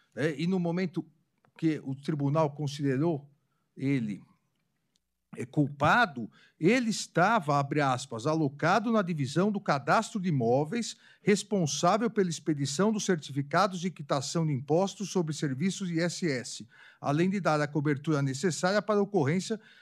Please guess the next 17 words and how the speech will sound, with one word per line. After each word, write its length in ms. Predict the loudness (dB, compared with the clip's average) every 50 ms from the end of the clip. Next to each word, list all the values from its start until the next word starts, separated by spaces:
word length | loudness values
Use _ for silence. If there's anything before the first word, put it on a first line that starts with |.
| _ _
do 140 | -2 0 0
esquema 500 | 0 0 0 2 4 4 4 4 0 -2
de 140 | -4 -4 -6
corrupção." 720 | -4 0 2 2 2 2 -2 -6 -8 -6 -4 -2 -2 -2
Ou 100 | -2 -4
seja, 420 | -4 -2 -2 -2 -2 -2 -6 -12 -14 _ _ _ _ _ -2
em 120 | 0 4
relação 560 | 4 6 4 4 2 -2 -2 -4 -4 -2 -2 0
a 100 | 0 0
ele, 380 | 0 0 0 -2 -4 -6 -6 -2
a 100 | 2 2
argumentação 1160 | 2 2 0 -2 -4 -4 -2 -2 -2 -2 0 0 0 0 -2 -8 -6 -4 -2 -2 -2 -4 -6 -10 _ _
feita 360 | -6 -4 -2 -2 -2 -4 -6
pelo 280 | -8 -6 -4 -2 -2 -2
juiz 640 | -2 -4 -2 -2 -2 -2 -4 -8 -10 -14 -18 -20 _ _ _ _ _ _ _ _ -10
e 80 | -8 -4
depois, 640 | -4 -4 -4 -4 -2 -2 -2 -2 -4 -6 -12 -16